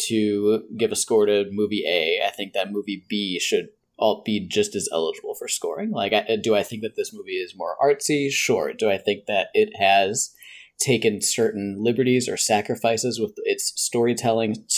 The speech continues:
to do something else? Yes. And I think that there is, that should be reflected in the score, right? And something that, a little bit of background, I guess, for our listeners, right? Yeah, we score a zero,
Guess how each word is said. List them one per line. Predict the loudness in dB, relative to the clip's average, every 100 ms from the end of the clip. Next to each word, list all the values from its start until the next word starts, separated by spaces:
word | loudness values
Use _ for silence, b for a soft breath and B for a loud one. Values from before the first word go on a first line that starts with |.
| 2
to | 4 4
do | 4 2
something | 2 0 0 -2
else? | 2 2 2 -6 -6
Yes. | 0 2 2 -2 B B B B -2
And | 2
I | 4
think | 2 0 -2 0
that | 2 2 0 -8 _ _ _ _ _ _ _ _
there | -4 2 4 4 4
is, | 4 6 6 4 0 -4 -8 _ _ _
that | -2 2 2
should | 2 0 0
be | 0 2
reflected | 2 2 4 2 2 -6 -6 -10 _
in | -4 -4
the | -2
score, | -2 -2 -2 2
right? | 4 4
And | 4 0 -4
something | -4 0 0 2
that, | 4 4 2 -6 0
a |
little | 2 4 2
bit | 0
of | 2
background, | 0 2 0 0
I | -2
guess, | -2 -2
for | -2
our | -2
listeners, | -2 -4 -8 -4
right? | -2 0
Yeah, | 2 4
we | 4 0
score | 2 2 2
a | 0
zero, | 0 -4